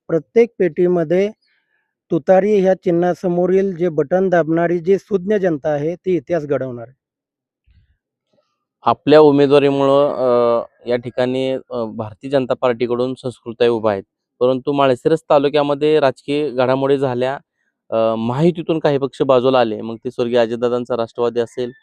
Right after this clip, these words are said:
Speaker 2: आठवले साहेबांचा रिपब्लिकन पक्ष असेल आणि, अ,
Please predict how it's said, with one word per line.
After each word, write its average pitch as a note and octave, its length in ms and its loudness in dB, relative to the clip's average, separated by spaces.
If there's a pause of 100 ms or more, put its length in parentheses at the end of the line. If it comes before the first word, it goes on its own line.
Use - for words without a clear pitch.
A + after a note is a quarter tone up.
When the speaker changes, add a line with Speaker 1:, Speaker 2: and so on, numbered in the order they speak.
(520)
Speaker 2:
आठवले B2 300 -2
साहेबांचा B2+ 420 0
रिपब्लिकन B2 400 -4
पक्ष B2 240 -8
असेल C3 320 -6 (100)
आणि, C3+ 340 -10 (100)
अ, A2+ 380 -4